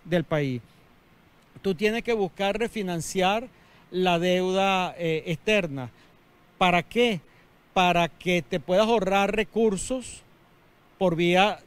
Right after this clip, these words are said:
de un servicio de la deuda que no sea tan, tan fuerte, tan oneroso, para justamente invertirlo en qué, en dinamizar, en recuperar, en reconstruir, porque aquí realmente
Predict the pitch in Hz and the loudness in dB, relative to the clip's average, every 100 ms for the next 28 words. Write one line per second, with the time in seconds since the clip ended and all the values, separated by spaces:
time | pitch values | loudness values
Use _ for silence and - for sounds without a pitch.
0 | 165 185 175 175 - 208 190 202 - 214 | -2 2 2 0 0 0 0 -4 -2 -2
1 | 196 185 170 190 180 160 - 160 160 - | 0 0 2 2 0 -2 -4 -6 -6 -2
2 | 185 190 - 190 175 160 139 - _ 175 | 0 0 0 -2 -2 -4 -8 -16 _ -2
3 | 165 202 220 202 165 151 160 185 214 208 | -2 2 2 2 -4 -4 -4 -2 0 0
4 | 196 - 262 - - - - 185 175 170 | 0 -2 -8 -8 -20 -16 0 2 4 2
5 | 175 208 208 214 208 226 220 190 175 147 | -2 -2 0 -2 0 -2 0 0 -2 -4
6 | 202 214 208 220 196 190 175 - 214 185 | -2 0 2 0 0 -2 -2 2 2 2
7 | - - - - 220 196 180 180 180 175 | -4 -20 -20 -8 -2 0 0 0 0 0
8 | 170 - 202 254 233 202 175 170 - 165 | 0 2 2 2 0 -2 -4 -6 -2 0
9 | 170 208 254 196 170 185 220 - 208 - | 0 0 -2 -4 0 2 2 0 -4 -2
10 | 165 170 220 262 175 151 - 156 180 190 | -2 -2 -2 -4 -6 -6 -4 -4 -4 -4
11 | 190 170 202 | -6 -4 -6